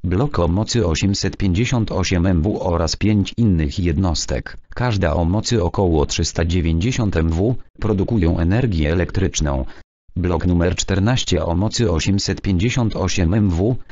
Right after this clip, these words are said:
ze względu na przerwanie ciągu podawania węgla do tej jednostki, zostanie wyłączony po wyczerpaniu zapasów węgla,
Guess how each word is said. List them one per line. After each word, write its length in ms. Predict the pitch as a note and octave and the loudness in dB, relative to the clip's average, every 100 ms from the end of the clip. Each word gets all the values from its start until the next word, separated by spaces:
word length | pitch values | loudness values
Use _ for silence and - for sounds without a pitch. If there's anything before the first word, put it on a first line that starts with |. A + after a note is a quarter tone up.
| - | -6
ze 220 | D#2 E2+ | -2 0
względu 500 | E2 F2 B2+ C#3 G2+ | 0 0 2 2 2
na 120 | F2 | 2
przerwanie 540 | - E2+ E2 A#2 B2 F#2 | 2 2 4 4 4 2
ciągu 360 | G#2 G2 E2 | 2 0 0
podawania 560 | D#2 F2 E2 D#2+ D2+ D2+ | 0 0 2 2 2 0
węgla 400 | G2 E2+ D2 D2+ | 0 0 0 0
do 140 | F#2+ | 0
tej 220 | F#2 E2+ | 0 0
jednostki, 680 | E2 F2+ G#2+ F#2+ - - D#2+ - - | 2 2 0 0 -2 0 0 -2 -6
zostanie 520 | F#2 G2+ - F2 E2 D2 | -2 0 0 0 0 0
wyłączony 560 | D2+ C#2 C2 G2 E2 | 0 0 0 0 0
po 140 | D2+ F2+ | 0 0
wyczerpaniu 640 | A2+ G#2 E2+ A#2+ A#2 E2+ | 2 0 0 2 2 0
zapasów 640 | D2+ B1+ F#2+ G2+ G2+ D#2+ | 0 0 0 0 0 0
węgla, 460 | D#2 G2 C#2+ A#1+ A1+ | 0 0 0 -2 -6